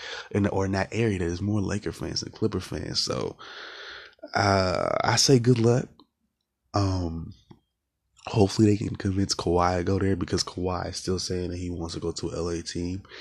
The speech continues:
either the Lakers or the Clippers. Maybe that, that, maybe that's enough to entice Kawhi.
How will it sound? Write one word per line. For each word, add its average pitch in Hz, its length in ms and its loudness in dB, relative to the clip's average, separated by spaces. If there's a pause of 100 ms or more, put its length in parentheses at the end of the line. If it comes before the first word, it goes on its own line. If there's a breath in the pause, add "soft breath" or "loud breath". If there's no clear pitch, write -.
(320 loud breath)
either 110 200 4
the 92 120 -2
Lakers 87 320 -4
or 85 40 -8
the 90 80 -8
Clippers. - 600 -6 (760 loud breath)
Maybe 101 260 2
that, 98 240 2 (100)
that, 98 200 -4
maybe 101 220 -2
that's 101 180 -4
enough 98 180 -2
to 98 140 -4
entice 92 400 -2
Kawhi. 92 580 -4